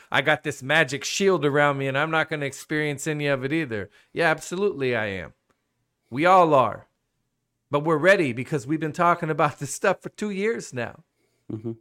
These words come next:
Speaker 1: Telling everybody to be ready for it. It's coming. You look, look at, read the tea leaves of what's going. Do you really think with the amount of immigrants that are flowing across your border every day,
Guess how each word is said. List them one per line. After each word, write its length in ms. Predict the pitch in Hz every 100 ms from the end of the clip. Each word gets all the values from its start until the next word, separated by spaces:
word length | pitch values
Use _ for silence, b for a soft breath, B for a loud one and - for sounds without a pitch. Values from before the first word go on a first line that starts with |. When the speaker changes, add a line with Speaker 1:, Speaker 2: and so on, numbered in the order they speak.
| _
Speaker 1:
Telling 280 | 156 170 175
everybody 380 | 175 180 185 180
to 60 |
be 140 | 170 185
ready 260 | 190 208
for 260 | 202 160 117
it. 100 | 101
It's 160 | 143 -
coming. 360 | 190 208 120 b b b
You 160 | 160
look, 520 | 190 175 220 - _ 110
look 240 | 131 202 233
at, 180 | 175
read 320 | 139 196 269 262
the 80 |
tea 280 | - - 208
leaves 400 | 156 131 113 107
of 100 | 127
what's 200 | 156 156
going. 240 | 185 160 117 -
Do 120 | 165
you 140 | 240
really 260 | 208 220 214
think 300 | 214 165 - b b b
with 180 | 131 143
the 80 | 135
amount 280 | 135 185 226
of 200 | 202 175 _ _ _ _ _ _ _ -
immigrants 480 | 196 185 143 139 147
that 80 | 123
are 60 |
flowing 320 | - 170 180
across 320 | 151 170 160 165
your 80 |
border 320 | 147 170 135 123
every 200 | 107 107
day, 240 | 107 82